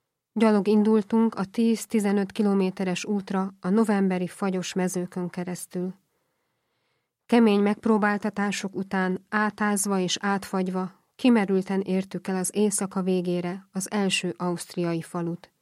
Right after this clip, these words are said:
Kedves emberek irányítottak minket a Vöröskereszthez, ahol süteménnyel, meleg teával kínáltak. Kaptunk meleg holmikat is. Nyomban a vasútállomás iránt érdeklődtem, azonnal tovább akartam menni Bécsbe,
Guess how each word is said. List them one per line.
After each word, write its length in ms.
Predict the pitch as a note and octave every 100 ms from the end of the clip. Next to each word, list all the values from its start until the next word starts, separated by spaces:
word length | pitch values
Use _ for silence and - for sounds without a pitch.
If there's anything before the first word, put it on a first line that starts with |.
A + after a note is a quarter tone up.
| _ _ _ _ _ _ _ _ _ _ _ _
Kedves 360 | A#3+ G#3+ F#3+ -
emberek 440 | G3+ G3 G3 F#3+
irányítottak 760 | G#3 G3 F#3 F#3 F#3+ F#3 F#3 G3
minket 360 | G3 F#3+ F#3
a 60 | F3+
Vöröskereszthez, 1000 | G3 G#3 - - G3+ G3+ - G3+ G3 -
ahol 260 | F3+ F3+
süteménnyel, 880 | F3+ A3+ G#3 G3+ F#3+ F#3 F#3 F3+ F#3+ F#3+
meleg 340 | G#3 F#3+ F#3+
teával 480 | G3 F3+ F3+ F3+ F3+
kínáltak. 760 | - F#3+ F3+ F3+ F3 F3 - _ _ _ _ _ _
Kaptunk 400 | B3+ A#3+ G#3+ F#3+
meleg 280 | F#3+ F#3 -
holmikat 600 | F#3 F3 F3 E3+ F3 F3+
is. 340 | F3 - - _ _ _ _ _ _ _ _ _ _ _ _ _ _ _ _
Nyomban 320 | B3 B3 A3+
a 100 | G#3+
vasútállomás 840 | G3+ G#3+ G#3 G3 G3 F#3+ F#3 F#3 -
iránt 320 | F#3+ F#3 F3+
érdeklődtem, 880 | F#3+ F#3+ G3+ G#3 G#3+ - A3+ A3 G3+ _ - -
azonnal 440 | A3+ G3 F#3 F3+
tovább 320 | - F#3+ F#3
akartam 460 | F#3 F#3+ F3+ - F#3
menni 300 | F#3+ F#3 F3
Bécsbe, 580 | F#3+ G3 - G#3+ G#3